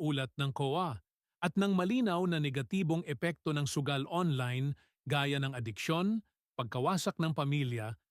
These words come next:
at pagkawala ng kabuhayan. Iginiit niyang dapat mamuhunan ang G S I S sa mas ligtas, matatag, at makataong sektor.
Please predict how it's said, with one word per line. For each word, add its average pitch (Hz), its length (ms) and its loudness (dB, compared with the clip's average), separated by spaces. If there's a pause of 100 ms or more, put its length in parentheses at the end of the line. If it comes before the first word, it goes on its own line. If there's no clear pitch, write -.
(160)
at 151 160 -4
pagkawala 135 640 0
ng 170 160 0
kabuhayan. 120 800 -2 (720)
Iginiit 175 560 0
niyang 180 400 2
dapat 165 400 0
mamuhunan 147 560 0
ang 139 240 -2
G 160 240 -2
S 170 320 -4
I 147 280 -2
S - 460 -6 (220)
sa - 160 -4
mas 139 240 -2
ligtas, 123 640 -4 (160)
matatag, 156 560 0 (400)
at 160 80 0
makataong 147 640 -2
sektor. 123 560 -4